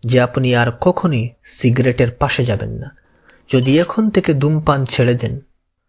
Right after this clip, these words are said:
তবে আপনাদের জন্য খুশির খবর। ধূমপান ছাড়ার মাত্র বিশ মিনিটের মধ্যে ব্লাড প্রেশার ও হার্টবিট স্বাভাবিক হয়ে যাবে।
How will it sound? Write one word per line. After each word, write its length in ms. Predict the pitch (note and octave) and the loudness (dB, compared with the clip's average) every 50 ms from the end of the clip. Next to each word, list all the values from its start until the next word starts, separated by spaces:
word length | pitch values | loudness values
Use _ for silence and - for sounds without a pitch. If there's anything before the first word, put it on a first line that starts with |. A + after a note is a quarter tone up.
| _ _ _ _ | _ _ _ _
তবে 240 | - C3 B2 B2+ B2 | -4 -2 0 0 0
আপনাদের 520 | A#2 A#2 - - D#3 D#3 D#3 E3 D#3+ D3 | 0 0 -2 0 0 0 2 2 0 0
জন্য 460 | C3 - C3 B2 A#2 A2+ A2+ A2+ C#3 - - | 0 0 0 0 2 2 0 -2 -4 -8 -14
খুশির 380 | - - C#3 - - C#3+ B2+ | -8 -6 -4 -2 0 0 -2
খবর। 340 | - - G#2+ G2+ - - - - - - _ _ _ _ _ _ _ _ _ _ _ _ - B2+ | -2 -2 -4 -4 -4 -6 -10 -12 -16 -20 _ _ _ _ _ _ _ _ _ _ _ _ -4 0
ধূমপান 420 | D3 E3 F#3+ G3 F#3+ - G#3+ A3 G#3+ | 2 2 2 2 0 0 0 0 0
ছাড়ার 380 | - - E3 C#3+ C#3 C#3+ D3 | 0 2 2 2 2 2 0
মাত্র 380 | C#3 C3 B2 A#2+ - - C#3 B2+ | 0 0 0 0 0 0 0 2
বিশ 340 | A#2+ B2+ D#3 - - - F#3 | 2 2 0 0 0 0 0
মিনিটের 360 | F3 E3 D#3 D#3+ D#3 C#3+ C3 | 0 0 0 0 0 0 2
মধ্যে 440 | A#2+ A#2 A2+ A2 A#2 B2 D3 F3+ F#3+ - - - - G#2+ | 0 0 0 0 0 0 0 0 0 -4 -14 -18 -10 -2
ব্লাড 300 | G#2 A2+ A2+ A#2 A2+ - - | 0 2 2 2 0 -2 -4
প্রেশার 360 | D3+ D3 - - F3 F#3 G#3 A#3 A#3+ - - | -2 -2 0 0 0 0 0 -2 -8 -4 -2
ও 80 | B2 | -2
হার্টবিট 600 | G#2+ - - C3 B2 B2+ B2 B2 D3 F3 - - - - - - - _ | -2 2 0 0 0 0 2 2 2 2 0 -4 -14 -20 -20 -20 -20 _
স্বাভাবিক 560 | - - - C3 C3 C3 B2+ D3 E3+ E3 - | -10 -2 0 0 2 2 2 0 0 -2 0
হয়ে 220 | - - A2 G#2+ | -2 -2 0 0
যাবে। 280 | G2+ G#2 G2 G#2+ G#2+ | 0 -2 -4 -4 -6